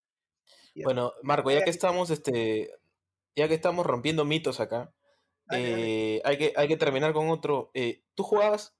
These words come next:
Speaker 2: cuando jugabas, este, en Alianza sobre todo, jugabas en tu peso? ¿Era un mito de que estabas gordo?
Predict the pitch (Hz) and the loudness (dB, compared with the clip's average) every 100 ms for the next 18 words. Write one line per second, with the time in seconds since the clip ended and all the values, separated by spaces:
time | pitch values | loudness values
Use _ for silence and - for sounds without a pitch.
0 | - 143 135 131 135 143 139 131 - 113 | -4 -2 -2 2 4 4 2 -2 -10 -6
1 | 107 101 98 95 92 - 110 107 120 131 | -6 -6 -10 -12 -16 -10 -6 -2 0 0
2 | 127 107 104 117 117 117 _ _ - 143 | -2 -8 -4 -2 -2 -4 _ _ -2 0
3 | 185 - 135 123 98 139 - 262 _ _ | 0 0 -4 -4 0 0 0 -8 _ _
4 | _ _ _ _ - 160 170 170 175 170 | _ _ _ _ 0 2 4 2 2 2
5 | 147 131 139 135 123 127 | 2 2 2 2 0 -4